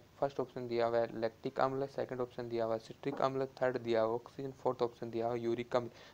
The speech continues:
तो आप सभी को मालूम है कि भाई, जो मांसपेशियों में जो लैक्टिक अम्ल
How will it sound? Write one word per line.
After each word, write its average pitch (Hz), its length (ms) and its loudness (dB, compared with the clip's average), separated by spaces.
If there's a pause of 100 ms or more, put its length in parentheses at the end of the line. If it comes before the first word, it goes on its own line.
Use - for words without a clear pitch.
(100)
तो 117 60 8
आप 110 100 6
सभी 147 300 -4
को 156 140 2
मालूम 143 300 6
है 143 200 2 (300)
कि 127 60 -4
भाई, 120 120 2
जो 117 120 -4
मांसपेशियों 127 640 2
में 127 160 0
जो 120 240 2 (840)
लैक्टिक 139 420 6
अम्ल 143 280 4